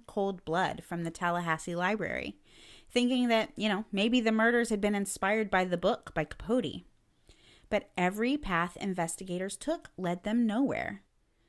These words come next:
And the timing of the murder definitely did not help.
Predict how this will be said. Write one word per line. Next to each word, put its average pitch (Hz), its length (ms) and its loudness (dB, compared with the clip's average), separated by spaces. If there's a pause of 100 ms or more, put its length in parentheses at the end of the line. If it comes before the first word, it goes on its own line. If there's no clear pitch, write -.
(400)
And 233 380 2
the 240 80 4
timing 320 500 6
of 180 120 -2
the 175 100 2
murder 160 640 2
definitely 190 560 2
did 160 140 -8
not 147 260 0
help. - 340 -6